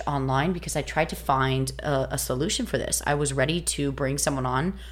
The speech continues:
to actually do these setups, whatever it is. And at that time, there was just no resources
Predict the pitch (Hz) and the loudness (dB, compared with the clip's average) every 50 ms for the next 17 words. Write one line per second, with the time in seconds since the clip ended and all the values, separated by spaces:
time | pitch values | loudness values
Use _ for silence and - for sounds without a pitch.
0 | - - - 147 139 - - 135 131 139 127 131 135 117 - - - 208 202 202 | -12 -2 -2 0 0 2 -2 0 0 0 0 0 0 -2 -2 2 4 4 6 6
1 | 202 202 - 160 151 139 135 139 131 127 127 135 165 196 208 214 208 - - - | 4 2 0 0 2 2 2 2 2 0 0 2 2 4 4 2 2 -2 -8 -12
2 | - - - - - - - - 165 160 - 156 185 - 185 - - - - - | -12 -12 -12 -12 -14 -14 -2 0 0 2 2 0 0 2 2 2 2 2 0 0
3 | 190 - 233 196 156 156 165 - - - 175 190 208 247 240 285 285 - - 175 | 2 2 4 2 2 2 -2 -4 -2 0 0 2 2 0 0 0 -2 -2 0 2
4 | 170 160 156 143 165 170 143 156 180 240 - - - 135 131 131 - 127 123 127 | 2 4 4 4 4 2 2 0 0 0 0 0 0 0 0 0 2 2 2 2
5 | 131 | 0